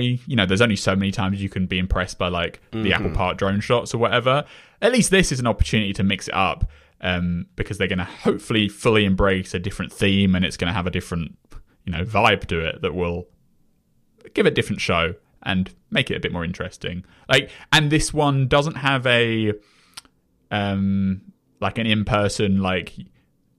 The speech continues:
Speaker 1: you go and get invited and sit in a theater. Like, they're not,
Speaker 2: Yeah.
Speaker 1: they're not hosting at Steve
Speaker 2: Mm-hmm.
Speaker 1: Jobs Theatre, at least. I do think there's some, like, briefings or something that they are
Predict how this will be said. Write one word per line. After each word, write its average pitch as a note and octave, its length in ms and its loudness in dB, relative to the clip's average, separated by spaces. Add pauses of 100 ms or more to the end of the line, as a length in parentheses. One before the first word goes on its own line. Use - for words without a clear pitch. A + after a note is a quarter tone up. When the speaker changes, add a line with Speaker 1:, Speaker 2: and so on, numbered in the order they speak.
Speaker 1:
you G#2 180 2
go G2 220 4
and F#2+ 160 2
get F#2+ 140 0
invited F#2+ 320 0
and F#2 120 -4
sit F#2+ 160 -2
in E2+ 80 -2
a F2+ 80 -2
theater. F#2 520 -2
Like, E2+ 220 0
they're A2+ 100 2
not, A#2+ 160 2
Speaker 2:
Yeah. F#2+ 160 0
Speaker 1:
they're A2 80 4
not A2+ 140 0
hosting G#2 260 0
at - 80 -2
Steve A2 140 -4
Speaker 2:
Mm-hmm. G#2 60 -2
Speaker 1:
Jobs F#2 200 -6
Theatre, F2+ 340 -6
at G1+ 60 -8
least. D2 220 -8
I G2+ 80 0
do C#3 180 4
think B2 200 2
there's G#2+ 160 -2
some, A2 140 -2
like, G2+ 180 -4
briefings G#2+ 360 -2
or B2 60 -2
something B2+ 300 -4
that A2+ 100 -6
they G#2+ 140 0
are G2+ 280 0